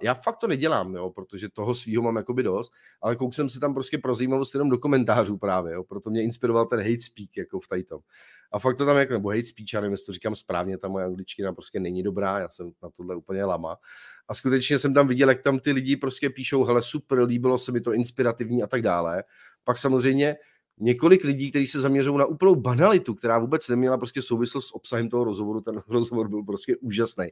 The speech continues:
Za mě. Jo, ale není jednodušší, než "mně se to nelíbí" a vypnu to. Ale jak ty lidi mají nutkání se tam jako ozvat a dát to jako, to tam jako napsat. Teď nemluvím o sobě, ale o tomhle konkrétním případu, kdy mě to paradoxně uklidnilo. Říkám, jestli se nelíbí někomu moje vysílání, to prostě takhle může být.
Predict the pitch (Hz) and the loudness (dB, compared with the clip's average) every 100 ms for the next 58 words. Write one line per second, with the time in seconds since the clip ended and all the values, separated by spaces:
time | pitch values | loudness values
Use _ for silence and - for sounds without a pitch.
0 | - - - 139 135 107 82 _ _ - | -12 -20 2 6 6 4 -4 _ _ 4
1 | 123 143 139 143 143 156 151 143 135 - | 4 6 4 4 4 2 0 -2 -6 -6
2 | 135 131 123 139 139 123 123 131 127 120 | -6 -4 -6 -2 2 2 2 0 0 0
3 | 123 175 - 85 - - _ 107 120 123 | 0 -4 -4 -6 -8 -20 _ -2 -2 0
4 | 135 131 147 139 139 143 - 156 151 147 | -4 0 2 2 2 0 0 0 0 -2
5 | 139 147 143 151 113 120 127 - 98 113 | -2 -2 -2 -4 -4 0 -2 -2 -2 -2
6 | 113 - 147 123 143 151 - - _ 131 | -2 -2 -2 0 -4 -6 -10 -20 _ -4
7 | 131 143 131 156 117 120 127 156 165 165 | 2 4 4 2 0 0 -2 2 2 4
8 | 143 170 135 107 113 117 131 131 127 127 | 0 2 4 4 2 0 -4 -2 -2 -2
9 | 123 151 - - 95 85 95 _ _ _ | -4 -6 -8 -8 -6 -6 -14 _ _ _
10 | 101 120 131 165 151 156 151 170 131 196 | -2 2 2 2 0 0 2 2 2 0
11 | 190 123 98 117 110 117 131 131 120 117 | 2 0 0 -2 -2 -4 -4 -2 0 0
12 | 120 131 123 127 127 120 120 113 123 120 | 0 0 0 -2 -2 0 0 -2 0 2
13 | 120 123 123 - _ _ 107 117 - 135 | 4 2 -2 -8 _ _ -2 -2 -2 -2
14 | 127 131 127 110 101 117 98 107 120 | -2 0 0 2 4 4 4 0 -4